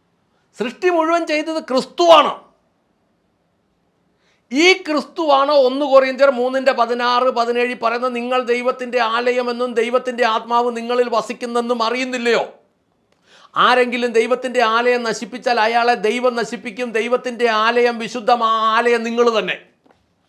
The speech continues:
ഈ പന്തക്കോസ്താ നാളിൽ സംഭവിച്ചത് ഇത് തന്നെയാ. പരിശുദ്ധാത്മാവ് ഇറങ്ങി വന്നിട്ട് എവിടെയാ വസിച്ചത്?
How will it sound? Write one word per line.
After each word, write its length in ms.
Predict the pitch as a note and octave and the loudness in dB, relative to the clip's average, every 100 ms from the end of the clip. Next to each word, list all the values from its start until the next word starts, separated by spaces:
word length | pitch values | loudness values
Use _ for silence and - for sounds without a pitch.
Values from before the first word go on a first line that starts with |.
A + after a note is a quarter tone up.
| _ _ _ _ _ _ _ _ _ _ _ _ _ _ | _ _ _ _ _ _ _ _ _ _ _ _ _ _
ഈ 60 | C3 | -6
പന്തക്കോസ്താ 500 | D3+ C#3 E3+ F#3 G3+ | -4 -2 -4 -2 0
നാളിൽ 220 | G3+ G#3+ | 0 -2
സംഭവിച്ചത് 480 | G3+ F#3 G#3 A3 B3 | -4 -4 -4 -4 -6
ഇത് 180 | A3 A3+ | -6 -6
തന്നെയാ. 160 | A3 | -6
പരിശുദ്ധാത്മാവ് 720 | F3+ D#3+ F3+ G3 G#3 A3 A3 | -6 -6 -4 -2 -2 -2 -4
ഇറങ്ങി 220 | F#3+ G3+ | -2 -4
വന്നിട്ട് 280 | A3 G3+ G#3 | -6 -6 -4
എവിടെയാ 260 | F#3 A3+ G3+ | -4 -2 -2
വസിച്ചത്? 500 | F#3 G3 G3 F#3 | -2 -2 -4 -4